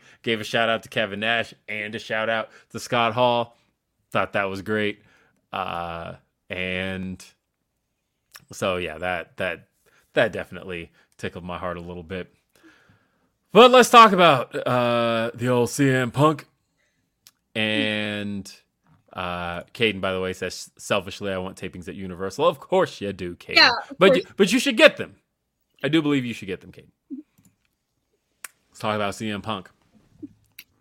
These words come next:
Speaker 1: Some rumors going around. <sighs> Uh, I'll just say that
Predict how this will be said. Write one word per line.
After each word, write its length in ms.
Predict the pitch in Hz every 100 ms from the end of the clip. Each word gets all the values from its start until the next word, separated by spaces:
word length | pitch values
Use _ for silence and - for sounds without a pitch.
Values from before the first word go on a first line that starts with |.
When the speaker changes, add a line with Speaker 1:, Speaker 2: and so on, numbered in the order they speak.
| -
Speaker 1:
Some 240 | - 104
rumors 300 | 110 104 90
going 200 | 101 92
around. 420 | 90 87 85 87 _ _ _ _ _ _ _ _ _ _ _ - - - _ _ -
<sighs> 60 | - - - - _ _ _ _ _ _ _ _ _ -
Uh, 840 | 95 95 92 92 92 92 90 90 87 - _ _ _ _ _
I'll 220 | 104 110
just 300 | 98 107 -
say 480 | - 101 98 98 98
that 500 | 101 95 87 90 90